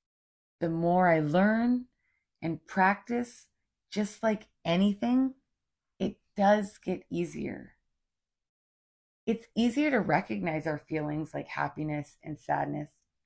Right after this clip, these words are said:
with less complex experiences with things that can be identified easily, like, um, my husband bought me flowers and that made me happy. Or I'm feeling sad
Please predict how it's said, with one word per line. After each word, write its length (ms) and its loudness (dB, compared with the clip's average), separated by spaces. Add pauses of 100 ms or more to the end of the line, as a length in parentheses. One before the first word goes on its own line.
(340)
with 220 -2
less 260 4
complex 580 0
experiences 800 -6
with 160 -8
things 240 -4
that 180 -2
can 120 -10
be 140 -6
identified 760 -4
easily, 600 2 (360)
like, 420 4 (180)
um, 720 0 (560)
my 120 8
husband 420 6
bought 200 4
me 80 -4
flowers 800 2 (400)
and 120 4
that 140 6
made 180 2
me 80 2
happy. 460 0 (960)
Or 600 6 (760)
I'm 160 2
feeling 340 -2
sad 540 0